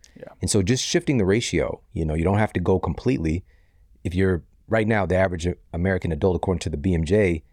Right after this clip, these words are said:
Speaker 2: sixty percent of our diet as an adult is ultra-processed foods.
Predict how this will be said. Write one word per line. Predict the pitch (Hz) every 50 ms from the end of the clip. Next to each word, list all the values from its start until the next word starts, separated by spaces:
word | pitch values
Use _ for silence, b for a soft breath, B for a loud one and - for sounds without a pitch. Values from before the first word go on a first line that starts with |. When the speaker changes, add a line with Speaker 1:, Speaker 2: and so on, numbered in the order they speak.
| _
Speaker 2:
sixty | - - - - 117 - - 117
percent | 98 - 98 - - - 107 87 80 - _ _ _ _ -
of | 90 87 76
our | 92 87 82
diet | 76 - 95 95 92 82 73 71
as | 80 78 73 78
an | 78
adult | 78 73 69 95 92 82 78 -
is | - 82 - - -
ultra-processed | 95 87 - 90 - 95 78 69 - - 71 -
foods. | - 76 - - - -